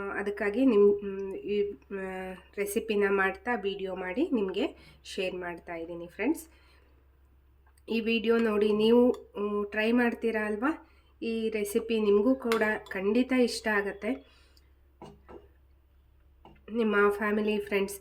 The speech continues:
ಎಲ್ರಿಗೂ ಈ ವಿಡಿಯೋನ ಶೇರ್ ಮಾಡಿ ಮತ್ತು ನಿಮ್ಮ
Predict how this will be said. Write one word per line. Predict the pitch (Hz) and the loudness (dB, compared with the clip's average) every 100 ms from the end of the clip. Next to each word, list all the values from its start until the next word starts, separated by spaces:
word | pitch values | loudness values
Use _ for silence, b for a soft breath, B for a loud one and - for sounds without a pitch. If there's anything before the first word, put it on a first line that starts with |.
| - | -8
ಎಲ್ರಿಗೂ | 185 214 262 254 | -4 0 2 4
ಈ | 254 | 2
ವಿಡಿಯೋನ | 202 196 196 190 190 196 | 4 2 2 -2 -4 -6
ಶೇರ್ | - 180 196 | -4 -2 0
ಮಾಡಿ | 214 190 185 233 247 | 0 -2 -2 -2 -2
ಮತ್ತು | 202 - - 151 147 - | -4 -4 -4 -6 -6 -10
ನಿಮ್ಮ | 202 196 | -4 -2